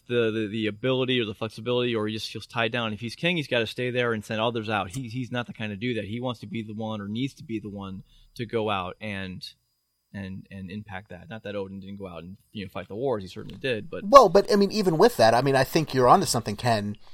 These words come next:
Speaker 2: He doesn't wanna be his father, and his father was a brave warrior and a smart man and all these things, but having to sit on the throne and make decisions for the many instead of actually, you know, swinging the sword himself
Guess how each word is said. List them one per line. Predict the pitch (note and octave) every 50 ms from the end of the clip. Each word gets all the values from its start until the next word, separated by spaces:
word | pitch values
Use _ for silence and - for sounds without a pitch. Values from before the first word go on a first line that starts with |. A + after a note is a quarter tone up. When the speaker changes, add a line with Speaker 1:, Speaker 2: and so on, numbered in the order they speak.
| - - - - -
Speaker 2:
He | - D#3+ C#3+
doesn't | B2+ D#3 F3+ F#3 F#3+ - -
wanna | C3+ C#3 D3+ D3+ B2
be | G#2 A#2 C3 C#3+ C#3+
his | A#2 A#2+ G2 -
father, | - - C#3+ F3+ G#3+ G#3 A#2+ A2 G2+
and | G#2+ A2
his | A2+ A2 -
father | - - C#3+ E3+ G3+ E3+ C#3
was | A#2 A2+ A2
a | A#2 G2+
brave | - - G#2+ A2+ B2+ D#3 D3+ A#2+
warrior | A2+ A2 A#2+ A#2+ A#2 A#2 A#2+ A#2+ A#2+
and | A#2 A2
a | G2 -
smart | - - A#2+ B2 D3 D#3+ - A#2+
man | A#2+ A2+ G#2+ G#2+ G#2 G#2 G#2+ G#2+ - - - - - - -
and | A2+ A#2
all | A#2+ B2+ C3
these | B2+ B2+ A2+ - -
things, | - D#3+ E3 C#3 A#2+ G#2 -
but | - A#2 G2+
having | G2+ C3+ C#3+ D3 D#3+ C#3
to | - B2
sit | - - C3
on | C3 B2 A#2
the | A2+ G#2+
throne | - - B2 B2+ D3 D3+ C3+ B2 A2+ G#2 G#2 - - - - - - - -
and | B2 B2 A#2+
make | B2 B2+ -
decisions | - A2+ - - B2+ A2+ C3 B2 A#2+ -
for | - - C3 B2
the | G#2+ G#2+
many | G#2 G#2+ B2+ C#3+ C#3+ C3 A2 G2+
instead | G2 G2+ - - A#2 A2+
of | G#2+ -
actually, | - A2 A#2 - - - C3 A#2 A2+ G#2+ G2+ G2+ - - - - - - -
you | B2 B2+
know, | A2+
swinging | G2+ - - C3 C3+ C3+ B2+ A#2+
the | A2+ G2+
sword | - - C#3 A#2+ A2+ F#2+
himself | A2+ G2 - - - E3 E3+ D3 A2+ - - -